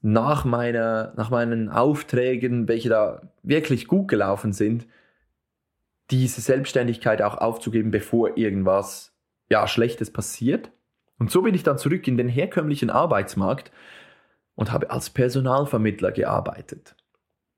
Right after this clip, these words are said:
Als Personalvermittler war es meine Aufgabe, mit Firmen zu sprechen und bei ihnen abzuholen, wo denn die Schwierigkeiten liegen.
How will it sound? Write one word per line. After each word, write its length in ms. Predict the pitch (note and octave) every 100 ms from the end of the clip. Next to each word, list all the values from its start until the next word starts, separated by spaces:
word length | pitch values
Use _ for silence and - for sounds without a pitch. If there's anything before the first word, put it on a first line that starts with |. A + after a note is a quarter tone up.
| _ -
Als 140 | C3+
Personalvermittler 840 | D#3 C#3+ C#3+ D#3+ F3 F3 E3+ D#3+ D#3
war 120 | C#3
es 100 | C3
meine 240 | B2+ A#2+
Aufgabe, 680 | A#2+ D#3 - C#3+ D#3 D#3+ D#3 - _ _ _ _ _
mit 160 | D#3+ F3
Firmen 380 | - F#3+ F3
zu 120 | C#3+ B2
sprechen 600 | - G#2+ B2+ F#3+ - - _ _ _ _ _ _ _ _ _ _ _ _ _
und 240 | A#2+ A2+ -
bei 140 | A#2
ihnen 500 | A#2 C3+ D3+ F3 D#3
abzuholen, 580 | C3+ C3+ C3+ B2+ B2+ A2+
wo 80 | A#2
denn 140 | A2+
die 80 | G2+
Schwierigkeiten 760 | - G#2+ G#2 F#2+ - F#2 -
liegen. 400 | F#2+ - - F2